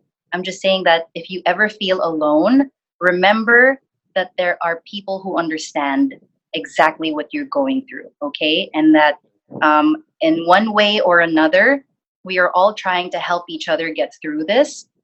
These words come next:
So if you need help, don't be afraid to reach out to someone that you know, because you'll never know. They're probably going through the same thing, and they probably are also shy to reach out.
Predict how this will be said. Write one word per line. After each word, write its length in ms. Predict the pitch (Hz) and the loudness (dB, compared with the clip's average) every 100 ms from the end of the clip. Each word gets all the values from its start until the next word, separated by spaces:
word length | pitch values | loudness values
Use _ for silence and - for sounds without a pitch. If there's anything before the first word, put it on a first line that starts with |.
| - | -6
So 200 | - 180 | -2 0
if 160 | 175 | -2
you 140 | 185 190 | -6 -2
need 200 | 220 269 | 0 0
help, 380 | - 180 277 - _ _ _ | 4 6 4 2 _ _ _
don't 200 | 190 202 | 0 0
be 120 | 196 | -2
afraid 420 | 196 190 180 175 180 | -6 -2 -2 -2 -6
to 120 | 175 | -4
reach 280 | 156 160 - | -4 -4 0
out 180 | 156 156 | 2 2
to 80 | 156 | -2
someone 380 | 165 165 160 160 | -8 -4 0 0
that 120 | 156 | 0
you 140 | 156 151 | -2 0
know, 480 | 147 139 196 311 - _ _ 190 | 2 4 4 2 -2 _ _ -8
because 300 | 214 226 196 | -4 -2 2
you'll 120 | 262 | 4
never 260 | 277 277 | 6 6
know. 180 | 285 359 392 | 4 4 2
They're 120 | 240 | 0
probably 300 | 196 214 220 | 2 2 0
going 280 | 214 220 240 | -6 -6 -6
through 120 | 247 233 | -6 -8
the 80 | |
same 320 | 226 220 226 220 | -8 -8 -8 -6
thing, 360 | 240 285 349 - _ - | 0 2 0 -4 _ -6
and 160 | 220 240 | -4 -4
they 160 | 240 - _ _ _ | -6 -8 _ _ _
probably 840 | - 220 220 254 240 214 240 240 | 2 2 4 0 -2 -6 -6 -4
are 280 | - 208 214 - | 0 2 2 2
also 800 | 208 214 - 220 214 214 214 - | 0 -2 -6 -6 -4 -4 -8 -12
shy 400 | - 233 262 277 | -4 2 2 2
to 160 | 262 208 | -4 -10
reach 280 | 185 156 | -8 -6
out. 260 | 139 110 98 | -6 -6 -8